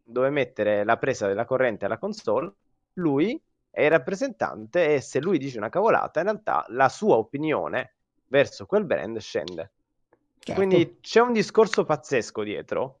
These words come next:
Speaker 1: Ehm, davvero non se ne,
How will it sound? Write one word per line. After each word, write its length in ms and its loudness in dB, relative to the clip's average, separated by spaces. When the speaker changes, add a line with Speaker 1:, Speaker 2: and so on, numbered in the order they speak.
Speaker 1:
Ehm, 1160 4
davvero 320 6
non 140 2
se 160 -4
ne, 140 -8